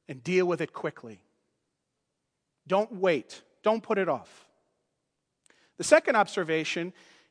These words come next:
is we can really miss the subtlety in this. Jesus, in both illustrations, refers to someone who is angry with us. I don't know about you, but I find it much easier to go after someone with whom I'm angry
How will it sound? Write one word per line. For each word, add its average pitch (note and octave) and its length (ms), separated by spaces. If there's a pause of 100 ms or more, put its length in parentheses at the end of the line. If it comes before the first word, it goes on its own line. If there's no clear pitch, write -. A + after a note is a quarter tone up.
is F#3+ 180
we G#3 200
can F#3 240
really C4+ 280
miss F#3+ 260
the - 80
subtlety G#3+ 540
in B2 120
this. - 360 (680)
Jesus, B3 500
in F#3 120
both A#3+ 460
illustrations, G#3 800
refers G3+ 540
to - 160
someone D3+ 800 (640)
who F3 180
is D3+ 200
angry F3+ 380
with C#3 280
us. - 520 (1040)
I D3 60
don't G#3+ 100
know A#3 60
about A3 220
you, G#3 280
but F#3 100
I G#3+ 100
find A3 280
it G3 100
much B3+ 240
easier G3+ 500
to E3+ 120
go F3+ 180
after F#3 280
someone D#3 460
with D3 160
whom E3+ 180
I'm A3 200
angry G#2+ 420